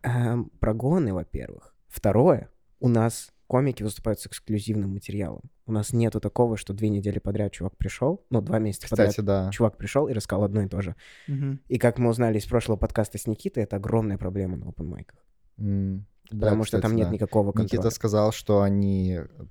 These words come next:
Speaker 2: ходили часто раньше, два года назад, на юмор, слу-, ну, юмор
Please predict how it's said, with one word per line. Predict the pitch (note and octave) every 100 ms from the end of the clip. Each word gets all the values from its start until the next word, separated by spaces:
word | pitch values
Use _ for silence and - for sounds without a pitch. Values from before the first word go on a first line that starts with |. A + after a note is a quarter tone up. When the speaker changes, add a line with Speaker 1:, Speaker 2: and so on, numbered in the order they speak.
| _
Speaker 2:
ходили | F#2 G#2+ F#2 G2 F2+
часто | - G2 F#2+ -
раньше, | F#2 F2+ - F2+
два | F2+ F2+
года | F#2+
назад, | F#2 F2+ F#2 E2+ -
на | E2+ F#2+ F2+ F2+ F2+ F2+
юмор, | F#2 A2+ B2+ - -
слу-, | - -
ну, | G2+ G#2
юмор | G#2 A2